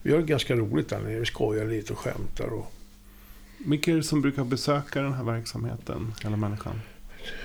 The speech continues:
Speaker 1: Det är väl de som... Vad, vad säger man att det är? Vad heter det? Social
Speaker 2: Lever utanför
Speaker 1: Ja.
Speaker 2: samhället, eller vad man ska
Speaker 1: Ja,
Speaker 2: säga.
Speaker 1: eller ja, missbrukare mer eller mindre. Och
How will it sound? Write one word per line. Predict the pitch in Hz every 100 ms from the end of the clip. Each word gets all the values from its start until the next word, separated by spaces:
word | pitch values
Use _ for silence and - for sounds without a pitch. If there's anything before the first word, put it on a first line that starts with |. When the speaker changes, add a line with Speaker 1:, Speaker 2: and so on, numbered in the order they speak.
| -
Speaker 1:
Det | 135
är | 143
väl | 156
de | 151 143
som... | - 147 139 - - - - - - - - - - - - - - - - - - - - -
Vad, | 123 110 -
vad | 120 120
säger | - 120 135
man | 143
att | 135
det | 139
är? | 127
Vad | 135
heter | 127 139 -
det? | 139 135 - - - - -
Social | 123 120 - 117 117 110 113 - - - -
Speaker 2:
Lever | - 131 123 120
utanför | 117 113 117 113 123 104 104 104 104
Speaker 1:
Ja. | 135 131 123 120
Speaker 2:
samhället, | - 123 107 110 110 110 113 -
eller | 101
vad | 98
man | 110
ska | 110
Speaker 1:
Ja, | 139 131 123
Speaker 2:
säga. | 123
Speaker 1:
eller | 120 123
ja, | 123 110 -
missbrukare | - 113 - 58 - - 117
mer | 113
eller | 117
mindre. | 117 117 113 113
Och | 110